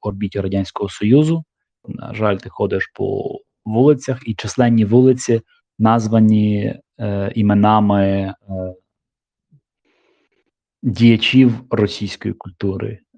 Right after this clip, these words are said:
радянської і російської. Зокрема, є, е, Островський штрас, я не знаю, на честь якого Островського це було названо, чи комуністичного, чи того дореволюційного. Ну, але тут говорить якраз про те, що, е,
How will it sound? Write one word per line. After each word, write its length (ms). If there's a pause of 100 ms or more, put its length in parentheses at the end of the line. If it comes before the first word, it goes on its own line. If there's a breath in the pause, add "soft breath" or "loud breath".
радянської 1080
і 120
російської. 840 (120)
Зокрема, 460
є, 360 (640)
е, 420 (340 loud breath)
Островський 680
штрас, 440
я 80
не 80
знаю, 200
на 80
честь 220
якого 680
Островського 680
це 120
було 180
названо, 420 (100)
чи 460
комуністичного, 760
чи 180
того 280
дореволюційного. 880
Ну, 180
але 280 (380 loud breath)
тут 260 (100)
говорить 500
якраз 260
про 140
те, 220
що, 480 (500)
е, 400